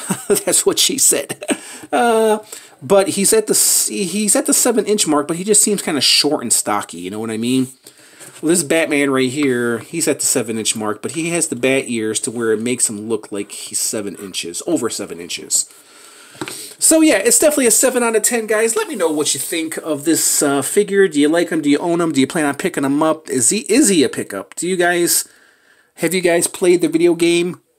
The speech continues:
Have you guys, uh, do you guys like the character? Let me know your thoughts in the comment section. Um, he's a good figure. McFarlane did an okay job.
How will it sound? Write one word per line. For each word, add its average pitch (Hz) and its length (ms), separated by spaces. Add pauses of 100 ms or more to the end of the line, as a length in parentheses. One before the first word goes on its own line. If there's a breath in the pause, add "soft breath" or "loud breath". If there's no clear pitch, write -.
(140)
Have 135 180
you 131 100
guys, 139 580
uh, 131 580 (240)
do 139 120
you 135 100
guys 131 180
like 139 160
the - 40
character? 143 480
Let 160 140
me 160 80
know 135 100
your 123 120
thoughts 135 220
in 143 40
the 127 80
comment 131 280
section. 131 520 (720 soft breath)
Um, 127 560 (100)
he's 214 140
a 220 40
good 226 140
figure. 214 460
McFarlane 190 500
did 170 140
an 170 160
okay 170 380
job. 156 420